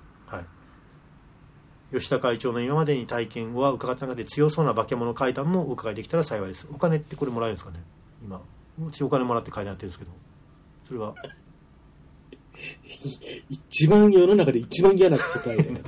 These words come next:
Speaker 1: <laughs> また、ならずなものという、ならず者という名で今まで投稿いたしておりましたが、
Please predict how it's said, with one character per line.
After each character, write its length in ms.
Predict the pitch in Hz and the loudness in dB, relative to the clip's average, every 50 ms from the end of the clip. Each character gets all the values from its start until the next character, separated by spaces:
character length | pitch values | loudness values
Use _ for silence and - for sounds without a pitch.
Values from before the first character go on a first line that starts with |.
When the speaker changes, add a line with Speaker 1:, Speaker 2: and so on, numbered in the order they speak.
| - - - | -12 -14 -14
Speaker 1:
<laughs> 200 | - - - - | -14 -18 -4 4
ま 120 | - 143 151 | 4 6 10
た、 280 | - 175 170 151 - - - | 10 10 10 10 6 -6 -4
な 100 | 117 127 | 0 4
ら 140 | 143 160 160 | 8 8 8
ず 100 | 143 143 | 6 6
な 160 | 143 127 165 | 2 2 2
も 160 | 151 135 147 143 | 4 6 6 6
の 120 | 135 139 | 6 6
と 120 | - 147 | 6 4
い 80 | 127 127 127 | 4 4 4
う、 100 | 131 120 | 2 2
な 100 | 120 135 | 4 4
ら 120 | 165 170 | 6 6
ず 80 | 147 160 | 4 4
者 180 | 156 151 147 | 2 2 2
と 100 | 147 147 | 2 0
い 100 | 139 131 131 | 0 2 2
う 100 | 127 123 | 2 2
名 100 | 123 120 | 2 6
で 180 | 131 147 143 - | 8 8 8 6
今 140 | 113 120 143 | 4 0 0
ま 60 | 143 | 0
で 80 | 127 113 | 0 0
投 220 | - 120 117 110 110 | -2 -2 -4 -4 -4
稿 220 | - 117 110 110 | -2 -2 -2 -2
い 60 | 107 | -2
た 100 | 117 113 | -4 -10
し 200 | - - - - - - - - - - _ - - - - | -10 -10 -14 -20 -20 -20 -20 -20 -20 -20 _ -20 -20 -18 -12
て 200 | - 117 107 - - 139 | -8 -8 -8 -8 -8 -8
お 80 | 117 | -8
り 80 | 110 113 | -6 -6
ま 100 | 123 123 | -6 -6
し 40 | - | -6
た 80 | - 113 | -2 2
が、 240 | 147 170 160 - | 4 4 4 2